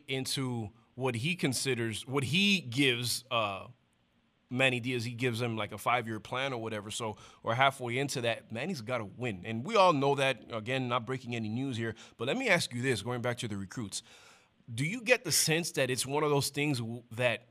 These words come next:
they're coming to Miami regardless? Is it that type of recruit? Is it like a, is it like a Duke Johnson ki-, kind of thing that, "Look, I'm coming here no matter what"? Or does Miami have to win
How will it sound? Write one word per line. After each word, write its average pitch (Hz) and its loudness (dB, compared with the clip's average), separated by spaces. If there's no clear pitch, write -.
they're 131 0
coming 151 -4
to 131 -6
Miami 123 -2
regardless? 127 -2
Is 151 0
it 113 -6
that 151 2
type 175 2
of 160 -6
recruit? 156 -6
Is 127 -2
it 120 -6
like 110 -6
a, 104 -10
is 139 -2
it 147 2
like 139 6
a 123 0
Duke 156 0
Johnson 147 2
ki-, 147 0
kind 156 0
of 135 -4
thing 156 0
that, 120 -2
"Look, 117 -4
I'm 123 -2
coming 135 -4
here 127 -4
no 117 -6
matter 104 -6
what"? 107 0
Or 131 2
does 123 2
Miami 113 -2
have 104 -4
to 123 -6
win 107 0